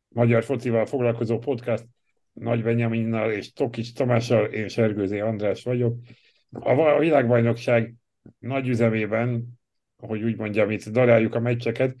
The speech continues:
de egy pillanatra megálltunk, hogy visszatekintsünk még az utolsó két válogatott meccs után az elmúlt ősz, nyár, kötőjel ősz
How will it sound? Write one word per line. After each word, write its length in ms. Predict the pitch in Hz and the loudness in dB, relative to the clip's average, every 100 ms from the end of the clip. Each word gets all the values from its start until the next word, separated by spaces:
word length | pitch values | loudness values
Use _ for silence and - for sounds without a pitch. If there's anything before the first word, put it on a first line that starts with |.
| _ _ _ - - | _ _ _ -14 -4
de 160 | 120 | -2
egy 120 | 117 | 0
pillanatra 440 | 120 139 120 113 120 | 0 2 2 4 4
megálltunk, 540 | 123 113 110 - 117 | 4 4 2 2 0
hogy 140 | 113 110 | 0 -2
visszatekintsünk 960 | 127 117 113 110 - 104 - 107 104 | -4 -4 -4 -4 -4 -8 -6 -6 -6
még 400 | 113 110 113 113 - _ - _ - | -2 0 -2 -6 -18 _ -20 _ -16
az 320 | - 117 117 | -4 0 2
utolsó 440 | - 123 120 123 | 2 2 2 0
két 260 | 120 143 117 | 2 2 4
válogatott 560 | 131 127 113 110 110 | 6 6 6 4 2
meccs 240 | 123 117 120 | 2 0 0
után 400 | 120 120 104 110 _ _ _ _ _ | 0 0 -2 -4 _ _ _ _ _
az 160 | 120 110 | -4 0
elmúlt 420 | 127 123 117 117 | 4 4 4 0
ősz, 420 | 131 123 120 - - _ _ | 0 2 2 0 -14 _ _
nyár, 460 | 101 110 117 113 107 | -8 -2 0 0 -4
kötőjel 480 | - 117 117 101 101 | -8 -6 -2 2 2
ősz 440 | 104 107 104 - | 0 -2 -4 -8